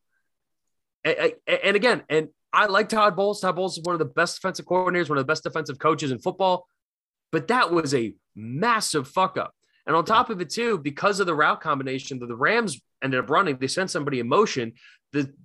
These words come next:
nickelback from the other side of the field cut across Whitehead, which slowed him down getting back and, and made him change his route to try to catch up to,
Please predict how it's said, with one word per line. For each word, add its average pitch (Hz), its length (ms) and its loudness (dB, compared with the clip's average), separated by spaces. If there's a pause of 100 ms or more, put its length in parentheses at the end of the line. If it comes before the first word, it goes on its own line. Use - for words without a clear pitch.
(460)
nickelback 165 480 2
from 147 140 -2
the 143 100 4
other 175 140 2
side 170 160 2
of 139 60 2
the 123 60 -8
field 180 380 -2
cut 165 160 0
across 165 480 0
Whitehead, 143 480 0
which - 240 -8
slowed 147 240 2
him 139 120 -2
down 143 320 2
getting 131 300 -4 (280)
back 131 260 0
and, 120 100 -6
and 120 220 -6
made 135 160 0
him 127 80 -4
change 135 220 -4
his 110 160 -6
route 143 160 0
to 143 80 -8
try 117 160 -2
to 107 60 -2
catch 131 260 -2
up 131 160 0
to, 113 220 0